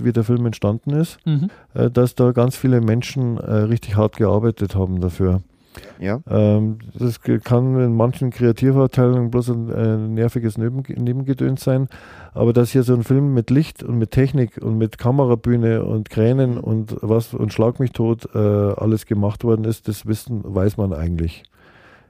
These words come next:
Speaker 1: dass das alles da, äh, zusammengehört und mit, äh, eine Rolle spielt. Also kein,
Speaker 3: Man
Speaker 1: kein, äh, oder, äh, unpopulär, also ich glaub
Speaker 3: Sagen wir mal so, ähm,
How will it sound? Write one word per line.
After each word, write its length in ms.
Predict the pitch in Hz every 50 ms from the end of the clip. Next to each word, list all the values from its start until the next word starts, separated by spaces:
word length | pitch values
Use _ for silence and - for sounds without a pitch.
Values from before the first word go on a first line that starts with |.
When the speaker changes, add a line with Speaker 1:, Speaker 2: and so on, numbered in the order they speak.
| _ _ -
Speaker 1:
dass 160 | 101 104 -
das 180 | - 104 92
alles 360 | - 85 90 101 110 101 - -
da, 640 | 107 101 98 92 95 85 - - 98 95 92 92
äh, 60 | 90
zusammengehört 760 | - - 104 92 - 85 92 123 123 127 117 117 120 123 117
und 180 | 110 104 101 95
mit, 300 | 107 113 113 _ - - - _
äh, 60 | - 98
eine 360 | 98 98 95 95 98 95 95
Rolle 260 | 85 92 95 101 98
spielt. 500 | - - - - 82 80 80 80 - - _ _ _ _ _ _ _ _ _ _ _ _ -
Also 360 | - 101 98 101 101 90 - - - - _ - - _ _ _ _ _ _ _ - - _ _ _ _ -
kein, 440 | - - 104 107 117 131 143 139 127
Speaker 3:
Man 120 | 120 113 110
Speaker 1:
kein, 300 | 113 110 113 131 139 127
äh, 40 |
oder, 480 | 120 - 117 113 107 101 113 107 110 107
äh, 220 | 107 107 - - 117
unpopulär, 920 | 101 - 127 160 160 - 151 151 - - 123 120 117 113 113 113 113 110 98
also 320 | 101 110 104 110 104 104 104 104 -
ich 140 | 117 107 -
glaub 200 | - 113 117 117
Speaker 3:
Sagen 140 | - 160 202
wir 60 | 196
mal 140 | 175 156 160
so, 260 | - - 170 135 - -
ähm, 340 | - 117 123 131 131 120 90